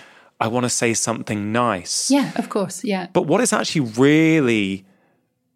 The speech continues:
Speaker 1: underlying that? I think, I'm sure it's different for different people, but I don't know, are there some common sentiments that you think might even be underlying that desire to say something nice?
Speaker 2: Yeah, I, I, and sa-, same thing. It's like that, this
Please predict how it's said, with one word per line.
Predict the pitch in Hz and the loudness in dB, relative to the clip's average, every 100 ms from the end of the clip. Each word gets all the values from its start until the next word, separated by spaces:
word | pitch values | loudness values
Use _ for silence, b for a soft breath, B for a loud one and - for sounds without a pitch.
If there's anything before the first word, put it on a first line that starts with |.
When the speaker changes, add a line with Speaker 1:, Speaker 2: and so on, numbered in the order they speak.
| - | -4
Speaker 1:
underlying | 123 127 117 110 117 120 135 143 123 107 | -2 2 2 4 4 4 4 4 2 0
that? | 90 87 _ - - - _ _ 107 | -2 -4 _ -4 -4 -8 _ _ -8
I | |
think, | 107 180 190 - - | -2 -2 -2 -10 -12
I'm | 117 | -6
sure | - 165 170 | -2 0 0
it's | - | -2
different | - 127 - - | -2 -2 -4 -2
for | |
different | 120 - - | -2 -2 -4
people, | - 170 - 107 | -2 -2 -2 -2
but | 117 113 - | 0 0 -2
I | - | -8
don't | - 165 | -4 0
know, | |
are | 131 | 0
there | 123 | 0
some | - | -4
common | 131 156 156 156 | -4 -2 -2 0
sentiments | 151 151 - 180 - | 0 -2 -2 -4 -4
that | 175 | -4
you | 127 | -4
think | - 131 127 - - B B B | -2 -2 -2 -6 -16 B B B
might | 117 123 147 | -2 0 0
even | 113 117 | 0 0
be | 117 | 2
underlying | 120 117 113 113 113 117 113 B B B - | 2 2 4 4 4 2 -4 B B B -4
that | 120 - | -4 0
desire | 127 101 127 120 120 | 0 2 2 2 0
to | - | -4
say | - 113 | -2 -2
something | - 120 - 110 | -2 -4 -4 -4
nice? | 113 - - - - - _ b b b | -2 -4 -6 -8 -8 -10 _ b b b
Speaker 2:
Yeah, | 202 180 170 - | -4 -4 -8 -6
I, | 202 | -4
I, | 196 196 190 190 | -4 -6 -4 -4
and | 185 - | -6 -4
sa-, | - - - | -6 -6 -8
same | - 226 190 | -4 -2 -2
thing. | - 190 170 | -2 -2 -2
It's | 160 - | -4 -4
like | 165 165 | -4 -2
that, | 175 - | -4 -4
this | 185 175 - | -4 -4 -4